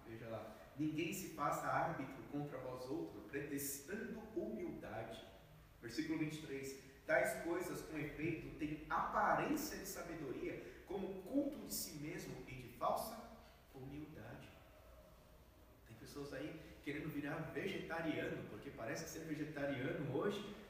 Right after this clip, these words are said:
é um povo mais evoluído, né? Come carne primata. Quem come vegetal, sabe, são pessoas mais conscientes da vida, né? Então,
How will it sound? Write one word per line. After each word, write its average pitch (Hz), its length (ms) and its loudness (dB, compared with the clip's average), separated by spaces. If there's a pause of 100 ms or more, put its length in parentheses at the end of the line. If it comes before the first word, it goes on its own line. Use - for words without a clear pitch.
(120)
é 143 140 4
um 160 220 2
povo 165 320 6
mais 170 480 2
evoluído, - 800 2 (360)
né? - 480 -6
Come 127 200 -8
carne 147 460 0
primata. - 540 0 (100)
Quem - 100 -12 (100)
come 110 240 -4 (500)
vegetal, 107 720 -6 (400)
sabe, - 220 -12
são 113 140 -10
pessoas 110 440 -6 (140)
mais 113 200 -8
conscientes 110 960 -10 (100)
da 85 80 -10
vida, 101 380 -10 (300)
né? 110 100 -12 (400)
Então, 98 140 -12